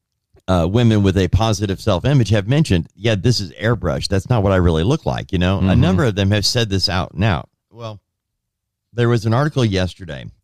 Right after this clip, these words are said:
Speaker 1: and it was, um, oh, what is the,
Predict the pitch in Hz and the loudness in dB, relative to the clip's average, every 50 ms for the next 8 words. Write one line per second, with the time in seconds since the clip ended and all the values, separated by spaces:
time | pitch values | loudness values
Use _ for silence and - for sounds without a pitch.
0 | _ _ - 101 104 101 82 76 87 87 92 85 - 90 85 76 71 67 64 60 | _ _ -6 -4 -2 -2 -2 -4 -4 -4 -2 0 0 0 0 -2 -2 -4 -6 -10
1 | - _ _ _ _ _ _ _ _ _ _ _ _ _ _ _ _ _ 98 98 | -14 _ _ _ _ _ _ _ _ _ _ _ _ _ _ _ _ _ -2 0
2 | 90 82 78 82 95 82 58 67 73 - 76 76 | 0 -2 -4 -6 -8 -8 -8 -12 -18 -16 -14 -14